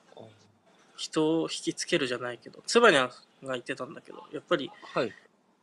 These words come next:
Speaker 1: 「なんで私がこんな、こう、今、今になってるか分かります？」みたいなこと話してて。
Speaker 2: え、え、つばにゃんが？え、私みたい、
Speaker 1: で、
Speaker 2: なんで私みたいに、
Speaker 1: うん。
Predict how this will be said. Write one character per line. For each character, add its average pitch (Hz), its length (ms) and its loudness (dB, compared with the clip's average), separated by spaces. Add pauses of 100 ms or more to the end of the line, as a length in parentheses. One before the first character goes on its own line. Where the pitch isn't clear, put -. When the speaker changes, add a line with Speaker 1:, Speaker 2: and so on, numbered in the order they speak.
(120)
Speaker 1:
「な 233 140 4
ん 254 60 0
で 175 80 6
私 131 340 2
が 131 100 2
こ 143 180 -4
ん 143 100 -2
な、 139 240 2 (1300)
こ 156 120 0
う、 147 120 0
今、 143 360 2
今 165 200 4
に 127 140 -4
な 131 100 0
っ 131 60 -2
て - 100 -8
る - 80 -10
か - 140 -16
分 127 80 -18
か 175 120 0
り 165 80 0
ま 170 120 -2
す？」 - 100 -16 (180)
み - 0 -
た - 60 -12
い - 40 -16
な - 40 -18
こ - 80 -20 (100)
と - 100 -10 (180)
話 139 280 -2
し - 20 -4
て - 100 -8
て。 - 220 2
Speaker 2:
え、 170 180 8
え、 170 60 2
つ 175 160 -2
ば 160 100 6
に 123 120 4
ゃ 107 40 4
ん 104 60 -2
が？ 160 220 0 (340)
え、 156 120 4 (200)
私 160 360 6
み 170 80 2
た 147 180 6
い、 127 120 2
Speaker 1:
で、 - 60 -16 (140)
Speaker 2:
な 165 140 4
ん 160 120 2
で 151 180 6
私 127 400 4
み 143 140 -2
た 131 80 6
い 120 60 4
に、 117 80 -2
Speaker 1:
う - 20 -8
ん。 - 40 -20